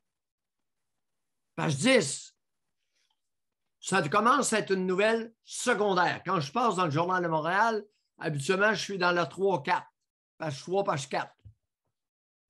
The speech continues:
À la page dix, on nous apprend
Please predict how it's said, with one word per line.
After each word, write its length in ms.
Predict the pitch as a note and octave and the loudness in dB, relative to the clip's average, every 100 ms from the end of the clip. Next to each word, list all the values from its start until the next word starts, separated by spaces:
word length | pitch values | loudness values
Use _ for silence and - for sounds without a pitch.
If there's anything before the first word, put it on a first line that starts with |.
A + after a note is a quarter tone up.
| _ _ _ _ _ _ - | _ _ _ _ _ _ -4
À 80 | |
la 100 | G3 | -2
page 260 | A3+ C4+ F#3 | 2 4 4
dix, 400 | F#3+ C#4+ C4+ - | 4 2 2 -2
on 180 | F3+ F3+ | 0 2
nous 200 | F#3+ E3 | 2 2
apprend 460 | F#3+ D#3+ G3+ C4+ | 0 2 2 2